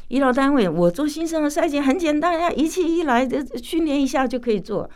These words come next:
可是后面，后面这条漫漫长路，要怎么样子带一个家庭，使得他可以去抚养他自己的听损孩子，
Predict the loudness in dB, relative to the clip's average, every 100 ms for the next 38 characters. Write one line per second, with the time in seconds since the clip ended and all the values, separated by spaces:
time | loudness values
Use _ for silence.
0 | -20 -20 -20 -18 -4 0 2 4 4 2
1 | -2 -4 0 2 2 2 0 0 0 2
2 | 2 0 -2 -4 -2 0 0 0 -2 -2
3 | -2 0 -2 -2 -4 -8 -10 -18 -10 0
4 | 0 2 0 2 2 2 -2 -2 -4 -8
5 | -8 0 2 2 0 0 -2 2 4 4
6 | 0 -4 -8 -6 0 2 2 0 0 2
7 | 0 0 -4 -2 -6 -2 -4 -2 -4 -2
8 | -4 -4 -6 -4 -6